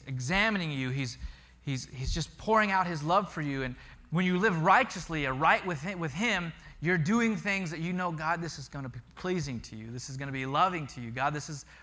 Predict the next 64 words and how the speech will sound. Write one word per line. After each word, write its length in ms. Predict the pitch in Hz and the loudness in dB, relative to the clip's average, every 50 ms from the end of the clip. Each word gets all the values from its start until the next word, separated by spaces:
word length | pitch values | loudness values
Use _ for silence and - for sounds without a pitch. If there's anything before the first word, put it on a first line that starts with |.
| _ - | _ -8
ways 340 | 139 135 165 185 196 208 175 | -4 0 2 2 2 2 2
that 120 | 156 165 | 2 2
I 100 | 165 165 | 2 2
show 300 | 156 - - - 196 185 | 2 0 0 0 0 0
that 80 | 170 160 | 0 -2
you're 140 | 139 143 147 | -2 -2 -2
working 420 | 139 151 160 156 - 143 135 127 | 0 0 0 -2 -2 -6 -8 -8
in 100 | 127 123 | -6 -6
my 120 | 123 120 117 | -6 -6 -4
heart 260 | 117 131 127 120 110 | -4 -4 -4 -4 -6
and 100 | 120 120 | -10 -12
life." 200 | 117 117 123 - | -12 -12 -10 -6
You 80 | 156 160 | -2 2
know, 100 | 165 175 | 2 2
this 220 | 170 175 - - | 2 0 -2 0
morning 260 | 185 202 202 190 185 | 4 4 4 4 4
my 100 | 175 170 | 2 0
son 240 | 151 - 190 185 180 | 0 2 0 0 0
was 200 | 170 160 139 - - - - - - - - - - | 0 -2 -4 -4 -6 -6 -6 -6 -8 -12 -12 -8 -4
in 120 | 175 180 | -2 0
his 120 | 180 156 - | 0 0 -4
closet, 520 | - - 170 175 180 190 175 156 156 - - | 0 4 6 8 8 8 6 4 0 -2 -4
and 160 | 143 143 139 | -6 -6 -2
he 120 | 135 165 180 | -2 0 0
didn't 140 | 170 160 | 0 0
know 100 | 156 151 | 4 4
I 120 | 151 147 143 | 6 6 6
was 200 | 143 139 123 127 | 4 0 -2 -2
there, 200 | 147 156 156 151 | 0 0 2 2
and 80 | 143 | 2
I 80 | 135 131 | 0 -2
was 140 | 135 131 120 | -2 -4 -6
kinda 220 | - 156 143 131 | -6 -6 -6 -6
peeking 360 | 123 - 170 160 - 156 147 | -6 -6 -6 -6 -6 -8 -10
through 180 | 127 - 160 151 | -8 -6 -6 -6
the 80 | 139 127 | -4 -4
door 280 | 117 139 147 147 143 | -4 -2 0 0 2
at 160 | 131 131 131 | 2 2 0
him, 100 | 131 127 | -2 -4
watching 360 | 120 131 135 131 - - 127 120 | 0 0 0 0 -2 -6 -10 -8
him 120 | 120 120 | -8 -8
play. 320 | 113 - 135 139 143 139 139 - - - - - - - - | -8 -6 -4 -4 -4 -4 -6 -12 -20 -20 -20 -20 -20 -10 -4
And 80 | 156 175 | 2 4
I 100 | 185 185 | 4 4
love 340 | 196 240 277 294 254 190 147 | 6 4 4 2 2 0 -4
that. 240 | 123 113 107 - - - - - - - - - | -6 -8 -10 -12 -16 -20 -20 -20 -20 -18 -6 0
I 60 | - 202 | 2 4
wasn't 280 | 277 302 262 262 202 | 4 4 2 0 0
looking 260 | 185 190 - 208 185 | 0 0 0 -2 -6
for 160 | - - 180 160 | -4 -4 -4 -4
him 260 | 147 170 170 170 160 | -2 -2 -4 -4 -4
to 140 | - 151 127 | -4 -4 -4
mess 340 | 127 143 151 165 156 - | 0 0 0 0 0 0
up 200 | 165 160 165 160 | 0 0 0 0
and 120 | 147 131 120 | -2 -6 -2
break 200 | 143 147 151 - | -2 -2 -2 -4
a 40 | 135 | -8
toy. 360 | - - 139 135 143 156 160 | -10 -8 -4 -2 0 0 0
I 100 | 139 160 | 0 0
just 140 | 180 190 175 | -2 -2 -4
wanted 180 | 202 196 190 180 | -4 -2 -2 -2
to 80 | 160 | 0
watch 320 | 147 151 160 165 175 - - | 2 4 4 4 4 2 -4
him, 180 | 170 156 151 | -8 -8 -8